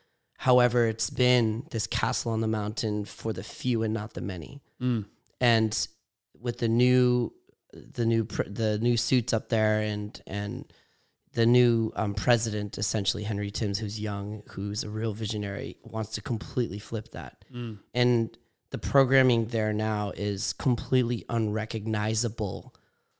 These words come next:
Speaker 1: from its past. I mean, Shanta, who's the new artistic head,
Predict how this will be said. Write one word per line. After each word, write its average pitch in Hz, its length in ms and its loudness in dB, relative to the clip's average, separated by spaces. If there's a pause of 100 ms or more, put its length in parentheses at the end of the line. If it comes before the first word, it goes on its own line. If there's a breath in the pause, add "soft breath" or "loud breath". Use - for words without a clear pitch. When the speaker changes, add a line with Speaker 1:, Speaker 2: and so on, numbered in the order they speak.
(200)
Speaker 1:
from 113 220 0
its - 160 -4
past. - 480 -4
I 104 40 -6
mean, 101 280 -4
Shanta, 113 720 2
who's 117 180 -2
the 107 100 -4
new 107 300 0
artistic - 480 -6
head, 104 400 -4